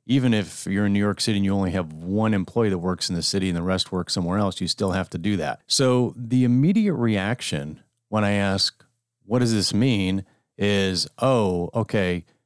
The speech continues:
employees are gonna get paid more. The transparency is gonna happen and everybody's gonna be getting pay raises because these evil companies have been,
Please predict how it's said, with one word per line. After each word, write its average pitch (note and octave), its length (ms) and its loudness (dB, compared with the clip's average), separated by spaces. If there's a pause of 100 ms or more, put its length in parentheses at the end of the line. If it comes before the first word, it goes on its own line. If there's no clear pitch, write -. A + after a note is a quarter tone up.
(600)
employees B2 440 2
are A#2+ 40 2
gonna A2+ 140 2
get G2+ 160 0
paid A2 260 0
more. F#2 520 0
The G2 100 -2
transparency A2+ 720 0
is G2 80 -2
gonna G2+ 160 0
happen F#2 600 -2
and F2+ 560 -2 (440)
everybody's G2 460 0
gonna F#2 220 -2
be F2+ 400 -2
getting G2 320 -2
pay A#2 240 0
raises F2+ 500 -2
because F#2 600 -2
these F#2 260 -2
evil G#2+ 280 -2
companies F#2+ 600 -2
have F2+ 120 -6
been, E2+ 380 -6